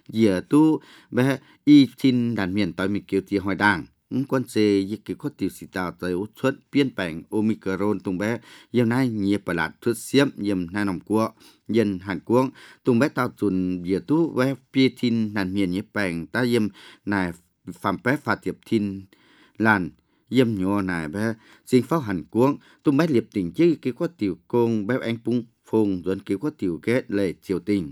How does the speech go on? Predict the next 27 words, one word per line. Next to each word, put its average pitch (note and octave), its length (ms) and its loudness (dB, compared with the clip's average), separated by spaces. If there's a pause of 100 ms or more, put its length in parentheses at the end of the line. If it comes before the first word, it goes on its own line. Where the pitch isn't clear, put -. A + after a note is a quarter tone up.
duẩn G2 180 -4
lại F2 140 -6
tiệp - 220 -10
bành. F2+ 200 -4 (520)
Yếm G2 200 -4
lò D#2 340 -8
của A#2 140 -4
Mỹ, A#2 440 0
tung F#2+ 180 -2
bé A2 120 -2
lũng D#2+ 240 -8 (200)
cha, A#2+ 300 0 (360)
duẩn A2 240 2
yếm A#2+ 120 -2 (460)
miền G#2+ 420 2 (560)
lô G#2 400 4 (120)
bành, E2 320 -2 (840)
lô G#2 480 2 (200)
địa A2 320 4
thẳng E2 280 -4 (180)
bành, E2 360 -4
yếm A2+ 180 -2
nhô G2 140 -2
nai F2 200 -6
bé, A2+ 300 -2 (140)
bèo F#2+ 220 -4
bé, E2+ 220 -6